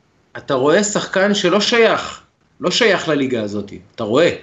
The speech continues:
באמת שנה אחרי, לדעתי אחרי שנתיים בעצם הוא הגיע לליגה, ל-, ל-N B A, אבל היה ברור שהוא פנומן, אה, באמת, הקדוש ברוך הוא לוקח את הטובים, אה, לצערי יותר מוקדם, באמת, הוא ממש ב-, קשה לחשוב על ספורטאי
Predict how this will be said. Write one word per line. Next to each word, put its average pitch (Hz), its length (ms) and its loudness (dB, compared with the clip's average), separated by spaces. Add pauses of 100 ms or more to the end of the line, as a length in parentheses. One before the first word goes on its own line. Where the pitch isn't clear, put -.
(320)
באמת 170 220 2
שנה 156 200 2
אחרי, 165 220 -2
לדעתי 139 580 0
אחרי 156 140 -2
שנתיים 151 340 0
בעצם 127 220 0
הוא 120 100 2
הגיע 123 280 2
לליגה, 123 380 2
ל-, 117 100 0 (200)
ל-N 127 240 2
B - 20 4
A, 139 440 2 (320)
אבל 120 180 2
היה 151 100 4
ברור 151 320 4
שהוא 123 300 0
פנומן, 131 640 2
אה, 113 680 -2 (560)
באמת, 160 400 4
הקדוש 147 340 0
ברוך 151 260 2
הוא 165 100 2
לוקח 156 320 0
את 147 80 -2
הטובים, 131 360 0
אה, 127 180 4
לצערי 117 320 0
יותר 131 200 2
מוקדם, 117 420 2 (100)
באמת, 123 380 2
הוא 123 200 4
ממש - 180 0
ב-, 151 140 4 (800)
קשה 208 280 2
לחשוב 202 260 2
על 190 80 2
ספורטאי 175 1040 2